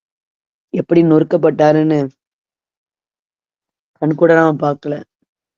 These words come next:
அவரது தலை உச்சி வட்டம் பிளவு கொண்டு திறந்ததாம்.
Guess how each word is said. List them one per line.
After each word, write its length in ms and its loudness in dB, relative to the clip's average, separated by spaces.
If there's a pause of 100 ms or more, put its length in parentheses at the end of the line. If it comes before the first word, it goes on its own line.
(3500)
அவரது 360 -2
தலை 380 4
உச்சி 440 -4
வட்டம் 800 -4 (960)
பிளவு 360 4
கொண்டு 280 2
திறந்ததாம். 560 0